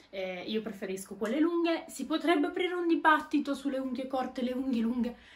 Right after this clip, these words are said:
però magari in un altro video, mettiamola così, perché <laughs> sennò altrimenti ci mettiamo una settimana con questo video e già così durerà in eterno e io già lo so.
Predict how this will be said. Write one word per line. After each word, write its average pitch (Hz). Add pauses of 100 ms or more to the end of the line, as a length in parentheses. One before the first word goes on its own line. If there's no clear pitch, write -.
(260)
però 247
magari 208
in 190
un 185
altro 185
video, 180
mettiamola 190
così, 185
perché 196
<laughs> -
sennò 233
altrimenti 240
ci -
mettiamo 226 (240)
una 247
settimana 226
con 196
questo -
video 202
e 196
già 196
così 190
durerà 190
in 190
eterno 196
e 233
io 202
già 180
lo 175
so. 185